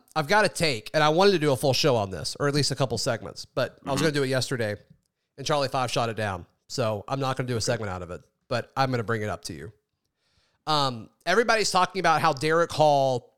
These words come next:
Speaker 1: and Eku Leota are the tandem to, to watch.
Speaker 2: Okay.
Speaker 1: I don't think that's correct. I,
Speaker 2: Okay.
Speaker 1: I don't think they're the duo to watch. Uh, I love Eku Leota. Absolute unit. The, the,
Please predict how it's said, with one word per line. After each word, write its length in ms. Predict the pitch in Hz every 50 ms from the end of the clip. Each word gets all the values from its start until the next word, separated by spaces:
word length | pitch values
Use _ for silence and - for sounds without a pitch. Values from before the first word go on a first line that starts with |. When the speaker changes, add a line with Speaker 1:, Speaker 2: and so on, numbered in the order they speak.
| _ _ -
Speaker 1:
and 140 | 160 156 -
Eku 340 | - 170 165 - 185 180 175
Leota 600 | 170 160 147 143 135 131 127 123 123 120 110 - - _ _ _ _ _ _ _ -
are 320 | 139 143 139 135 135 135
the 220 | 120 110 117 127 123
tandem 560 | - 151 143 139 143 143 156 156 156 156 147 - _ _ _ _ _
to, 100 | 139 131 113 - _
to 100 | - 147
watch. 640 | 131 123 131 131 131 143 - - - - - - _ _ _ _ _ _ _ -
Speaker 2:
Okay. 260 | 90 90 - 90 90 92 - _ _ _ _ _ _ _ _ _ _ _ _ _ _ _ _ _ _ _ _ _ -
Speaker 1:
I 60 | 151 160
don't 100 | 160 139
think 140 | 180 175 156
that's 120 | 135 -
correct. 480 | - - 139 113 - - - - - - _ _ _ _ _ _ _ _ _ -
I, 100 | 160 160
Speaker 2:
Okay. 100 | 160 165
Speaker 1:
I 100 | 156 170
don't 200 | 147 180 180 175
think 220 | - - 185 170 -
they're 140 | 185 175 151
the 100 | 151 135
duo 360 | 117 147 151 143 131 127 123
to 80 | 120 110
watch. 420 | 104 85 78 - - - - - _ _ _ _ _ _ _ _ _ _ _ _ _ _ _ _ _ _ _ _ _
Uh, 140 | 147 147 -
I 100 | - 165 175
love 200 | 175 180 190 170
Eku 260 | 170 - - 170 151
Leota. 320 | 139 123 110 95 82 78 - _ _ _ _ _
Absolute 480 | - 165 170 170 - - 180 170 151 135
unit. 300 | 143 135 107 82 - - 147 - _ _ _ _ _ _ _ _ _ _
The, 340 | - 175 165 151 147 170 - -
the, 220 | 143 127 156 170